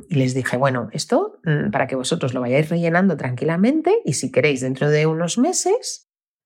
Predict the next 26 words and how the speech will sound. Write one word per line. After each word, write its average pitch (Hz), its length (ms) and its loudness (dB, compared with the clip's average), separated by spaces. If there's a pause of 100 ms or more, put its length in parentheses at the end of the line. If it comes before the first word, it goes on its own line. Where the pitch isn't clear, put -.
(160)
pues 123 320 2
lo 117 140 0
vemos, 123 600 -2
¿vale? 294 220 4
¿Os 254 100 -8
parece 160 320 2
bien?". 311 460 0 (460)
"Vale, 381 220 4
vale". 381 440 0 (480)
Bueno, 117 240 2
mi 120 140 -2
hija, 127 240 -2
como 127 180 -6
es 127 120 0
así 120 260 0
de 117 540 -6 (320)
polvorilla 123 680 0
y 117 60 -6
de 113 80 -6
motorín, 123 640 0 (280)
pues 131 180 0
rellenó 123 1040 -2
tres 131 200 0
o 123 40 -2
cuatro 127 280 0
páginas, 147 680 0